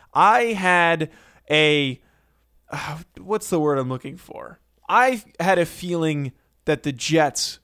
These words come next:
were going to cover against the Rams. I picked that in our weekly betting segment in the show that Sean and I do. And I also picked that in my weekly picks on Tally Site. Now, obviously, the Jets upset the Rams, and I made the dumb mistake of not actually putting any money down.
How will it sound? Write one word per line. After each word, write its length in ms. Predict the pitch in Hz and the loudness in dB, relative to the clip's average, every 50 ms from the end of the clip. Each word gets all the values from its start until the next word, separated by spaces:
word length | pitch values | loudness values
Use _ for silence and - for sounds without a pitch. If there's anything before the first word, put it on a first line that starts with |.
| _ _ _ - | _ _ _ -8
were 140 | 147 139 | -6 -4
going 220 | 120 143 143 143 131 | -2 -2 -2 -2 -2
to 100 | - 139 | -6 -10
cover 400 | - - - 147 131 131 135 127 | -8 -2 0 0 2 2 2 0
against 320 | 123 123 127 117 - - | 0 -2 -4 -4 -4 -6
the 80 | - 127 | -4 -4
Rams. 380 | 123 123 - 196 - - - | -4 -4 -4 -6 -8 -10 -8
I 100 | 131 131 | -8 -8
picked 320 | 127 - - 175 165 - - | -8 -8 -6 -6 -6 -2 2
that 260 | 170 165 160 160 - | 2 2 2 2 0
in 180 | 147 147 143 143 | 0 0 0 2
our 180 | 135 135 135 | 2 2 2
weekly 340 | 131 139 135 - - 135 127 | 2 0 -2 -4 -4 -4 -2
betting 340 | 117 - 160 160 165 170 165 | 0 2 2 4 4 2 -2
segment 520 | - - 165 151 143 151 170 175 - - _ _ - | 0 0 0 0 2 0 -2 -2 -4 -6 _ _ -4
in 120 | 139 131 | -4 -2
the 80 | 127 123 | -2 -2
show 260 | - - 139 131 127 | -2 0 0 0 0
that 160 | 123 127 - | 0 -4 -4
Sean 300 | - - 151 143 143 143 | -2 0 2 2 2 2
and 100 | 143 143 | 2 0
I 100 | 143 139 | 0 0
do. 300 | 139 139 147 151 170 175 - - - - - - | 0 0 0 0 0 -4 -6 -14 -20 -16 -6 0
And 160 | 139 156 165 | 2 4 4
I 80 | 170 165 165 - | 4 2 2 2
also 640 | 175 202 240 247 - - 180 160 143 139 131 131 135 - _ _ _ _ _ | 2 4 4 4 2 2 4 4 4 4 2 0 -2 -8 _ _ _ _ _
picked 240 | - 190 170 170 - | -4 -4 -2 0 2
that 240 | 160 151 147 143 - | 4 4 4 2 0
in 140 | 147 143 | -2 -2
my 160 | 143 143 139 131 | 0 0 0 0
weekly 320 | 131 143 135 - 143 131 | -2 -2 -2 -4 -4 -4
picks 280 | - - 143 131 - - | -4 -4 -6 -6 -4 -4
on 140 | 131 135 | -4 -4
Tally 380 | 131 - 185 190 185 170 147 131 | -4 0 2 2 4 4 2 0
Site. 420 | - - - 135 - 90 - - - _ _ - _ _ _ _ _ _ - | -2 -6 -6 -6 -8 -8 -12 -18 -20 _ _ -20 _ _ _ _ _ _ -6
Now, 420 | 127 131 127 131 131 135 139 135 - | -4 -2 0 2 2 2 0 -2 -2
obviously, 440 | 135 131 135 127 135 127 - 143 127 | 0 0 0 0 0 -4 -4 -4 -6
the 100 | 120 117 | -6 -4
Jets 260 | 113 143 135 - - | -2 -2 -2 0 -2
upset 360 | 139 123 - - 147 123 - | -6 -6 -4 -2 -4 -4 -4
the 80 | - 127 | -4 -2
Rams, 500 | 131 160 165 151 135 127 127 135 - - _ _ _ _ _ - | 0 2 2 2 2 0 -2 -4 -6 -8 _ _ _ _ _ -2
and 100 | - 165 | 2 4
I 220 | 196 233 254 254 233 | 4 6 4 4 2
made 220 | 214 214 208 170 | 2 0 -2 -2
the 40 | 175 | -2
dumb 220 | 131 156 147 147 | 0 2 2 2
mistake 420 | 147 135 - - 143 131 131 131 - | 0 -2 -4 -2 -2 -2 -2 -2 -4
of 120 | 127 120 | -6 -4
not 180 | 139 139 151 - | -2 -2 -2 -4
actually 380 | 143 135 131 - - - 147 131 | -6 -8 -8 -6 -6 -4 -4 -4
putting 400 | - - 147 131 139 147 135 - | -4 -2 -2 -2 -2 -2 -4 -6
any 180 | 123 127 135 | -6 -6 -4
money 280 | 147 175 202 208 180 135 | -4 -2 -2 0 -2 -2
down. 260 | - 147 90 - | -4 -6 -10 -12